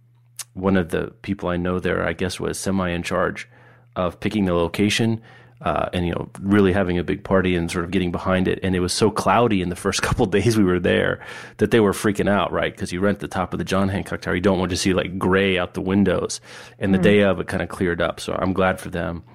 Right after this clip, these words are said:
Speaker 1: Um, that was a big, so they were, they had a big presence there. Um, Workman, which is not a top, which is not one of the big five, but still a large publisher. They do Algonquin and a lot of, uh,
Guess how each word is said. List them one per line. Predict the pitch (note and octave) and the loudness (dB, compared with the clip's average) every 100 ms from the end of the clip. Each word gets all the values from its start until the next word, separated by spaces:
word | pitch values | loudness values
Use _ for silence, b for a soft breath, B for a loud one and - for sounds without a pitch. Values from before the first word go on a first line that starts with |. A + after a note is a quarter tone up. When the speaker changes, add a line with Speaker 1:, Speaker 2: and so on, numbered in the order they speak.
| B B B - | B B B 0
Speaker 1:
Um, | G2 F#2 F2 | 2 2 4
that | C#3+ | 4
was | D3 | 4
a | |
big, | D3+ A2+ | 0 0
so | C3+ | 2
they | C#3+ | 4
were, | F3 | 4
they | C3+ C#3 | 4 2
had | E3+ | 2
a | |
big | B2 D3 C3 | 2 -2 0
presence | D3+ C3 C3+ - | 0 2 0 0
there. | B2 B2 B2 A#2+ B B B B | 2 2 2 -2 B B B B
Um, | G2+ G2+ G2+ | 2 2 2
Workman, | G2+ C3 C3+ C3 C3+ C3+ B2 | 2 2 2 0 2 2 -2
which | G#2+ G#2+ - | -2 -2 2
is | G#2 G2+ | 0 2
not | B2 C#3 | 2 2
a | A2 | 0
top, | - - B2 - - | -2 -2 -2 -2 -4
which | G#2 A#2 | -4 -2
is | A2+ | 0
not | C3 | 2
one | B2+ | 2
of | |
the | G2+ | 2
big | G#2 | 0
five, | - G#2 F#2 | 2 2 2
but | G2 | -2
still | - A2 | 0 2
a | F#2 | 4
large | F#2 F2+ | 2 -2
publisher. | - G2 F#2 G2+ | -2 -2 0 -2
They | F2+ | -2
do | F2 E2+ | -2 -4
Algonquin | E2+ F2+ F#2 F2+ F2+ | -2 0 -2 -2 -4
and | E2+ | -4
a | F2+ | -4
lot | F2 | -6
of, | F2 - - | -8 -12 -10
uh, | F2 D#2+ | -6 -6